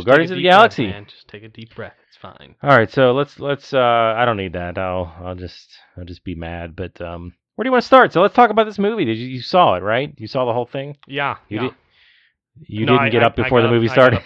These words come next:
Speaker 1: before the movie started and walked out.
Speaker 2: <laughs> All right, so, um,
Speaker 1: I, I just
Speaker 2: so
Speaker 1: actually came for the previews.
Speaker 2: All right, so thumbs up, thumbs down.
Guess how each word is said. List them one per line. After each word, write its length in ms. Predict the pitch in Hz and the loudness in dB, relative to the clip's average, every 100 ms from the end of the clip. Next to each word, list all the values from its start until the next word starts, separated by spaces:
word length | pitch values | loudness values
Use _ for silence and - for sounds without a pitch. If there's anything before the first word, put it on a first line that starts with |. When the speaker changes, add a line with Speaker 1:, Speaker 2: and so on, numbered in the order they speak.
| - | -10
Speaker 1:
before 240 | 107 110 | -20 -18
the 60 | 107 | -16
movie 160 | 104 101 | -16 -16
started 320 | - 92 87 | -16 -18 -18
and 80 | 92 | -20
walked 200 | - - | -20 -20
out. 160 | - _ _ _ - | -20 _ _ _ -10
Speaker 2:
<laughs> 600 | - - - - - - - - - - - _ _ _ - - - - - - - _ _ _ - | -10 -12 -16 -16 -14 -14 -14 -14 -16 -18 -20 _ _ _ -20 -20 -20 -20 -20 -20 -20 _ _ _ -4
All 100 | - | 4
right, 220 | 214 143 | 6 6
so, 240 | - 139 135 | 6 6 8
um, 440 | 131 131 131 117 107 | 6 6 2 -4 -16
Speaker 1:
I, 140 | - 135 | -10 -10
I 140 | 135 131 | -10 -12
just 180 | 135 | -14
Speaker 2:
so 80 | 117 | -12
Speaker 1:
actually 200 | 135 113 | -10 -12
came 200 | - 101 | -14 -20
for 120 | - | -20
the 80 | 92 | -20
previews. 440 | _ 90 85 65 - _ _ _ _ _ 80 _ _ _ _ _ _ _ _ _ _ _ - | _ -20 -20 -20 -20 _ _ _ _ _ _ _ _ _ _ _ _ _ _ _ _ _ -2
Speaker 2:
All 120 | 151 | 4
right, 220 | 139 113 | 4 4
so 280 | - 131 127 | 0 0 2
thumbs 260 | 135 170 165 | 2 0 2
up, 160 | 156 | 0
thumbs 260 | 139 156 143 | 2 -2 0
down. 480 | 139 139 139 139 | 0 2 2 0